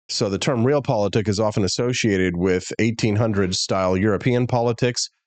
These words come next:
and the writings of political theorists like Niccolo, uh, Machiavelli and Karl von Clausewitz. But it remains relevant in modern international relations as nations continue to,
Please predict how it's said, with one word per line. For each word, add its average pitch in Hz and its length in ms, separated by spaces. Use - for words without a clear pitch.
and 101 140
the 95 60
writings 101 420
of 92 400
political 110 380
theorists 92 420
like 90 300
Niccolo, 104 760
uh, 98 140
Machiavelli 107 840
and 101 300
Karl 110 320
von 95 240
Clausewitz. 98 800
But 98 280
it 123 120
remains 143 340
relevant 120 440
in 107 200
modern 110 340
international 104 460
relations 135 540
as 101 160
nations 107 340
continue 147 460
to, 107 260